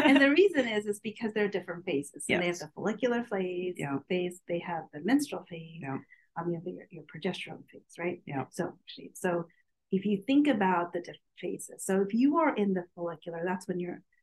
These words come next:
Speaker 1: like, you have estrogen, like, and your progesterone is
Speaker 2: Yeah.
Speaker 1: so again, if you look at relatively, right?
Speaker 2: Sure.
Speaker 1: Estrogen is strengthening. So
Speaker 2: Yeah.
Speaker 1: that's when you can work harder.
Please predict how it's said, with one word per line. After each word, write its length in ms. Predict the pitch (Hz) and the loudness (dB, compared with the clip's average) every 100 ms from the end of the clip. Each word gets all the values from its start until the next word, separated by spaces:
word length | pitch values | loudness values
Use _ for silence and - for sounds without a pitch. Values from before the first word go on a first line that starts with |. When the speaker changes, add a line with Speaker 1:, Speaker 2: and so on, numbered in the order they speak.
| _ | _
Speaker 1:
like, 140 | 180 175 - _ _ _ _ | -10 -10 -12 _ _ _ _
you 100 | 214 | -4
have 80 | 220 233 | -2 -2
estrogen, 460 | 240 - 143 147 - | -4 -6 -8 -10 -16
like, 140 | 127 127 - _ - | -18 -18 -20 _ -6
and 120 | 175 | 0
your 120 | 190 | 2
progesterone 680 | 196 214 262 277 - 160 - | 2 0 0 -2 -2 -12 -12
is 120 | - - _ _ _ _ | -20 -20 _ _ _ _
Speaker 2:
Yeah. 180 | 147 117 | -4 -4
Speaker 1:
so 60 | 165 | -6
again, 200 | 165 175 | -12 -8
if 60 | 160 | 0
you 80 | 180 | 4
look 160 | 190 | 4
at 100 | 220 208 | 4 4
relatively, 680 | 190 156 - 147 131 - - | 4 4 -4 -10 -10 -18 -8
right? 220 | 180 214 | -2 -2
Speaker 2:
Sure. 260 | - - - - - _ | 0 -4 -6 -12 -20 _
Speaker 1:
Estrogen 460 | 208 196 208 190 180 | 0 2 2 2 0
is 80 | 180 | -2
strengthening. 480 | - 185 190 - - _ _ _ _ | -4 -4 -4 -8 -16 _ _ _ _
So 60 | - | 0
Speaker 2:
Yeah. 20 | 202 | 4
Speaker 1:
that's 260 | 254 285 | 4 4
when 120 | 262 | 4
you 120 | 233 - | 4 2
can 260 | 220 214 | 0 2
work 220 | 233 349 | 2 0
harder. 180 | 202 180 | 0 -4